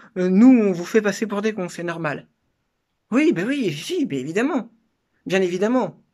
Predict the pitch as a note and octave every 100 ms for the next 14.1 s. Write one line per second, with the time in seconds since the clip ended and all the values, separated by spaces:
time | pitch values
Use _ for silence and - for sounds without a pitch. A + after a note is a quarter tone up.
0 | _ - F3 F3 F3 G3+ G3 - _ _
1 | _ _ _ _ _ _ _ - C4 A#3+
2 | A#3+ G#3 A#3 G3+ F#3 F3 G#3+ G3+ - F#3
3 | F#3+ G#3+ - F#3+ F#3+ A3+ A3 - F#3+ F#3+
4 | A3 F#3+ F3+ F#3+ F#3 F#3+ F#3+ F#3 D#3+ D3+
5 | - F3+ - D#3 D#3 D#3+ - E3 D#3+ D3
6 | - _ _ _ _ _ _ _ _ _
7 | _ _ _ _ _ _ _ _ _ _
8 | _ _ - D#3 B2 - _ _ _ _
9 | _ _ _ _ - F3 D3 D3+ D#3 F#3
10 | F3+ - G3 A3+ F#3 E3 D#3+ D3+ D#3 A#2+
11 | - - - _ _ _ _ _ _ -
12 | D#3+ B2 - _ _ _ _ _ _ _
13 | _ _ _ _ _ _ - D#3+ D#3 A2
14 | _